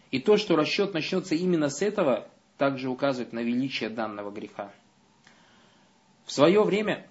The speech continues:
<clears throat> посланник Аллаха, саллаллаху алейхи вассалям, во время прощального хаджа обратился к людям с проповедью, в которой еще раз указал на величие крови, имущества и чести мусульманина,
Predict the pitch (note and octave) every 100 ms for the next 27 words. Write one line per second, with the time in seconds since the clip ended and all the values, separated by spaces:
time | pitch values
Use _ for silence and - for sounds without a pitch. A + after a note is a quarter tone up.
0 | - E3 D3+ C3+ - A#2+ D#3+ D#3+ C#3+ B2+
1 | C3+ C3 B2 A#2 B2 C3+ B2+ A#2+ C3 A#2+
2 | A2 D3+ D3+ A#2+ G#2+ A#2 A#2 C#3 C#3 B2+
3 | A2+ - C3+ B2 A#2 - D3 C3+ A2+ A#2
4 | D3 C#3+ - - B2+ C3+ A2+ - A#2+ A#2+
5 | A2+ G2+ - - _ _ _ _ _ _
6 | _ - C3+ B2+ F3 D3+ B2 - G3+ E3
7 | C#3 C#3 B2+ D#3 C#3 B2+ C#3 D#3 C#3+ C3
8 | B2+ B2 C#3 F3+ C#3 C#3 C#3+ D3 C#3+ B2
9 | C3 A#2+ - C#3+ - B2 A#2 B2+ A#2+ A#2
10 | G#2+